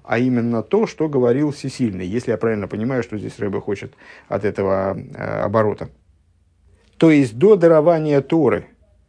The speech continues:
какой-нибудь Шем или Эвер, или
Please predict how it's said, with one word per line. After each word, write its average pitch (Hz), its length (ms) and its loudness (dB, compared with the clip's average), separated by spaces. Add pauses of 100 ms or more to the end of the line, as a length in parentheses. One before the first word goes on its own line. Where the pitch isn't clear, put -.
(240)
какой-нибудь 120 580 2
Шем 127 360 2
или 131 320 0
Эвер, 110 500 2 (380)
или 120 640 2